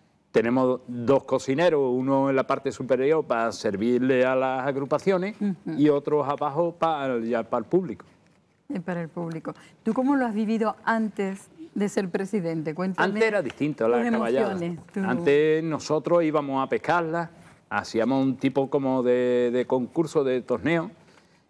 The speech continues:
Speaker 1: y entregábamos el pescado. Hoy en día, como ya no nos dejan pescar, digamos, caballa,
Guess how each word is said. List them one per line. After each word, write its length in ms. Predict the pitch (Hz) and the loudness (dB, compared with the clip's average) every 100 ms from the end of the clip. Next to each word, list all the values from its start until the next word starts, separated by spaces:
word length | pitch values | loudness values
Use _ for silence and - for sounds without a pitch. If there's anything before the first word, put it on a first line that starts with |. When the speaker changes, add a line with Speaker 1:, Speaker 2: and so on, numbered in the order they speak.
| - | -4
Speaker 1:
y 640 | 131 139 139 139 135 131 | 0 2 4 4 4 2
entregábamos 840 | 135 120 123 135 131 127 131 131 131 | 0 0 0 2 0 -2 -2 0 -2
el 80 | 127 | 0
pescado. 380 | 120 - 185 - - - _ - | 0 0 -2 -6 -20 -20 _ -2
Hoy 280 | 117 127 | 2 2
en 120 | 143 135 | 2 2
día, 320 | 160 165 165 | 4 4 2
como 720 | 156 139 135 131 131 131 131 127 | -4 -2 0 2 2 2 2 2
ya 360 | 123 139 156 160 | 2 2 2 -2
no 360 | 160 160 156 156 | -4 -2 -2 -2
nos 180 | 147 | -2
dejan 280 | 120 147 147 | 0 -2 -2
pescar, 400 | 135 127 - 151 | -6 -4 -2 0
digamos, 340 | 139 123 135 135 | 0 0 0 0
caballa, 480 | 147 151 147 160 | 0 2 0 0